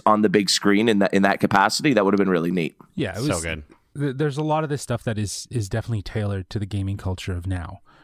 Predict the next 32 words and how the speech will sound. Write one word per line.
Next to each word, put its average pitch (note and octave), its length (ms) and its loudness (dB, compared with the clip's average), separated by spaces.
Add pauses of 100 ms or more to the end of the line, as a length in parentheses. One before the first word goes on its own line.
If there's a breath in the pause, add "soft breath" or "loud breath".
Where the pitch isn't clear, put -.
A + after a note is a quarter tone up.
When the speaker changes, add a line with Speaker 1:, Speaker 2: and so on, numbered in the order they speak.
(320 soft breath)
Speaker 2:
right? F2+ 160 -2
Speaker 3:
Yes. G#2 160 0
Speaker 2:
With, B2 260 -2
with A#2 160 -4
hints B2+ 300 -6
of, G2+ 240 -10
of G#2 200 -10
things G2+ 280 -6
from F#2+ 160 -6
the F#2 60 -6
past, F2 300 -10
but F#2 140 -8 (160)
more A#2+ 320 -2
so G2 240 -6
it's, F#2 200 -10
it G#2 180 -6
is G2+ 180 -4
tailored G2+ 400 -6 (200)
to F#2+ 260 -6
gaming G2 300 -6
culture F2+ 400 -10
now. E2+ 460 -8
And, F2+ 460 -6
uh, F2 220 -6 (400 loud breath)
it's - 180 -8
very D3+ 220 0
apparent G2 400 -8
how G2 140 -4
they've, F2+ 360 -6
they've G2+ 200 -6
integrated G2 560 -6
and, F2+ 180 -8